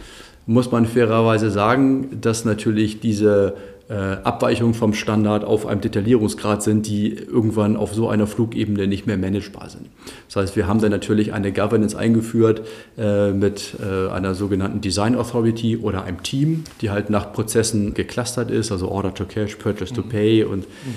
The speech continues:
Speaker 2: Mhm.
Speaker 1: äh, diese, diese Art von Prozesscluster. Und, äh, diese Teams beziehungsweise dann ein, ein Governance Body, was die Teams zusammenführt,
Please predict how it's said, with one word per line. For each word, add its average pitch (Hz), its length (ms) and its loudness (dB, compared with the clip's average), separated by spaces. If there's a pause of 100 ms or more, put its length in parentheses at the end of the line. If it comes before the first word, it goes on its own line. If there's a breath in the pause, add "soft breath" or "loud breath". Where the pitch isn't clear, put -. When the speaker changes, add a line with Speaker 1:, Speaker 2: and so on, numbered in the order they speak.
(220 loud breath)
Speaker 2:
Mhm. 95 80 -4
Speaker 1:
äh, 92 40 -2
diese, 101 420 0
diese 101 240 -4
Art 95 180 -6
von 107 240 -4
Prozesscluster. 113 920 -4 (420 loud breath)
Und, 101 340 0
äh, 101 140 -6
diese 110 320 -2
Teams 160 600 -4 (200 loud breath)
beziehungsweise 107 680 0
dann 104 280 2
ein, 101 400 -2
ein 101 180 2
Governance 113 420 2
Body, 110 360 -2
was 107 140 -2
die 104 80 -6
Teams 101 320 -4
zusammenführt, 110 760 0